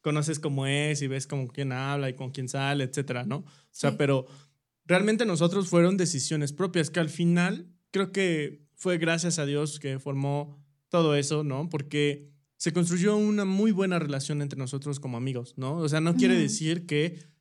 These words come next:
Speaker 1: nos restringimos a no hablarle a ninguna mujer o a ningún hombre,
Speaker 2: Sí,
Speaker 1: ¿no?
Speaker 2: no, para nada.
Speaker 1: Pero siempre fuimos nosotros primero, de tal manera que nos contábamos todo, nos contamos todo, ¿no? Eh,
Speaker 2: Ujú.
Speaker 1: y eso ayuda muchísimo a tener una gran confianza en nuestra relación. O sea, porque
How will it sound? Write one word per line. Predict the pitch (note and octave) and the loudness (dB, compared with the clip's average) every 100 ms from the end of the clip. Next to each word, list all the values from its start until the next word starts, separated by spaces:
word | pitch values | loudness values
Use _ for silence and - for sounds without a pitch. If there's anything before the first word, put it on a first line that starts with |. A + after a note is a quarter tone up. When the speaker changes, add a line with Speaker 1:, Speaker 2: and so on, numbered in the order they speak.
| _ | _
Speaker 1:
nos | D3 C#3 | -2 0
restringimos | C3+ C3+ C#3 C3+ E3 E3+ D3 | 0 0 -4 0 0 0 -2
a | C3+ | -2
no | D3 | 0
hablarle | D#3 D3 D3+ D3 | 2 2 2 2
a | C3+ | 0
ninguna | C3+ C#3 D3+ | 0 0 2
mujer | D3 C3 D3 C#3+ | 0 2 2 2
o | |
a | C3 | 0
ningún | B2+ C3+ C#3+ | 0 2 2
hombre, | C#3 D3 A3 - | 2 0 -2 -6
Speaker 2:
Sí, | C#3+ C3+ | 0 2
Speaker 1:
¿no? | G#3 | 2
Speaker 2:
no, | G3 | -2
para | G3 | -4
nada. | G3+ F#3 F#3 | -4 -6 0
Speaker 1:
Pero | D#3+ D3 C#3+ | 2 4 2
siempre | C#3+ F3+ F3 F3+ F#3 F#3 - _ | 0 -2 0 0 0 -4 -12 _
fuimos | - E3+ E3+ E3+ | -2 2 2 0
nosotros | C#3+ D#3+ D#3 - | 0 -2 -2 0
primero, | D3 G3 G3+ D#3+ | 2 4 6 6
de | D#3+ | 4
tal | F#3 | 4
manera | F#3+ F#3 F#3+ | 2 2 0
que | F3+ | 0
nos | D3+ D3 | -4 -4
contábamos | D3 D3 E3 D3 C#3+ C#3 | -4 -2 -2 -2 -4 0
todo, | A3 G3+ G#3 - | 2 2 0 0
nos | E3+ F3 | 2 2
contamos | F3 D3+ G#3+ A3 C#3 | 2 2 2 2 -2
todo, | - C3 B2+ | 0 0 0
¿no? | C3 D#3 F#3+ | -2 -4 -2
Eh, | D3 C3+ C#3 | 0 2 4
Speaker 2:
Ujú. | C3 C3+ _ _ - | 2 -4 _ _ -2
Speaker 1:
y | D3+ E3 | 2 4
eso | E3+ F#3+ | 4 0
ayuda | E3+ F3+ G3+ | 0 0 0
muchísimo | F#3 C#3+ E3 D3+ D#3 D3 | 0 -2 -4 -2 -2 -2
a | |
tener | D3 C#3 D#3 | -2 -2 0
una | D#3+ C#3+ | -2 -2
gran | D#3 F#3 | -4 -4
confianza | F3+ D#3 D3+ C#3+ C#3+ | -6 -6 -6 -6 -6
en | C3+ | -6
nuestra | C3 C3 | -6 -8
relación. | B2 B2+ - - - | -8 -10 -12 -14 -8
O | |
sea, | C#3+ C3 | -2 -2
porque | C#3 C#3 D3 C#3 - | -2 -2 -2 -4 -8